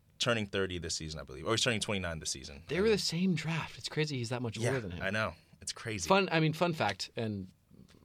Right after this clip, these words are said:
Speaker 2: I don't, if anybody's listening,
Speaker 1: Who
Speaker 2: <laughs> like,
Speaker 1: cares? <laughs> Yeah.
Speaker 2: uh, you may or may not know this already, but Kyrie was the first pick of the two thousand eleven draft, and Isaiah Thomas was the last pick of the two thousand eleven draft.
Speaker 1: Crazy they were
Speaker 2: Fun
Speaker 1: traded.
Speaker 2: fact.
Speaker 1: Traded
Speaker 2: Yeah.
Speaker 1: crazy they were traded for each other.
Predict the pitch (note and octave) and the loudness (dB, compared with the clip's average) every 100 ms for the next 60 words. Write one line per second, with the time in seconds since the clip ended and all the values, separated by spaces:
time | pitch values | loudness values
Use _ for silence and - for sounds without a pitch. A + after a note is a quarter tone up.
0 | _ - - - G2+ F#2 - F#2+ G2+ G2 | _ -20 -14 -6 -4 -4 -6 -4 -2 -2
1 | F#2 F#2 F2+ F#2+ - G2+ G2+ - - B2 | -2 -2 -2 -2 -2 -2 -2 4 6 6
2 | G2+ G#2 G3+ - G#3+ F#3+ G2 - C#3 G#2+ | 2 6 8 10 10 10 8 4 4 2
3 | - E3 F3 - - C#3+ C3+ A#2+ A2+ - | 2 -2 -2 -2 6 10 10 8 4 2
4 | C#3 C#3+ C#3 C3+ C3 B2 A#2+ A#2+ A2+ A2+ | 2 4 6 8 8 6 6 4 4 4
5 | G#2+ A2 G#2+ G#2 G2+ - - - A#2+ A2+ | 4 2 2 0 -2 -12 -6 2 4 4
6 | - _ _ - - C#3+ D#3 D#3+ D3+ B2+ | 0 _ _ -20 -4 4 6 8 6 4
7 | A#2+ D#3 D#3 - D3+ - C#3 C3+ B2+ C3 | 2 4 4 4 0 0 0 2 4 4
8 | C3 B2+ B2+ A#2+ - - - - A2+ G#2+ | 4 4 4 4 -2 -18 -18 -4 -2 2
9 | A#2+ - A#2 G#2+ - G2+ G2 G2 F#2+ G2+ | 2 0 -2 -2 -4 -8 -6 -6 0 0
10 | G2 - F#2+ - - - _ _ _ F#2 | 0 -4 -8 -8 -12 -20 _ _ _ -10
11 | F2+ F#2 E2+ F2+ F2 F2 - - - - | -10 -8 -10 -10 -12 -14 -14 -14 -16 -18
12 | - G2 F2 F2 D#2+ G2+ E2+ D#2+ - C#3+ | -4 -4 -2 -2 -2 0 0 -4 -2 0
13 | B2+ A2 A2+ - - C#3 A#2 F2+ - F2 | 2 4 2 0 -4 -2 0 0 -2 -4
14 | D2+ C#2 C2+ A#1+ | -6 -10 -10 -10